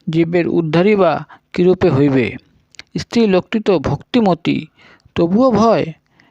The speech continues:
এখন বুঝিলাম শ্রী চৈতন্য ছোট হরিদাসের উপর কেন অত কঠিন শাসন করিয়াছিলেন। মহাপ্রভুর বারণ সত্ত্বেও হরিদাস ভক্ত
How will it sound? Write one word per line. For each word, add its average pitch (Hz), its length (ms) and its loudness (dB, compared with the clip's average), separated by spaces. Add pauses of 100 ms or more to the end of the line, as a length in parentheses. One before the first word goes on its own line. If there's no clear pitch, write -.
(140)
এখন 185 420 -2
বুঝিলাম 151 560 0 (400)
শ্রী - 200 -4
চৈতন্য 175 720 0
ছোট 175 220 0
হরিদাসের 170 600 0
উপর 160 340 0 (480)
কেন 165 220 0 (600)
অত 175 220 -2 (160)
কঠিন 269 360 0
শাসন 190 400 -2
করিয়াছিলেন। 147 760 -2 (680)
মহাপ্রভুর 160 560 0
বারণ 151 360 -2
সত্ত্বেও 160 640 -2
হরিদাস 151 680 -2 (440)
ভক্ত 165 560 -2